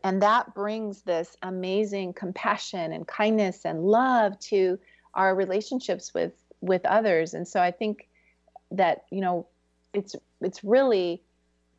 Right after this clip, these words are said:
the way that I see animal Reiki, it's really meditating with animals for healing. But our foundation, of course,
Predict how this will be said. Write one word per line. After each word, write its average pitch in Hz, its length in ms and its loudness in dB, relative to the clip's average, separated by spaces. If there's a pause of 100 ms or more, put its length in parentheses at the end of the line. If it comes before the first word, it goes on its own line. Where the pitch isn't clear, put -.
(200)
the 196 140 2
way 220 180 4
that 220 100 2
I 196 160 0
see - 240 -10
animal 175 340 -6
Reiki, 190 420 -6
it's - 160 -8
really 208 320 2
meditating 175 680 0
with 165 220 -8
animals 160 420 -2
for - 140 -10
healing. 160 460 0
But 175 140 4
our 175 100 2
foundation, 180 600 0
of 160 120 -8
course, - 380 -4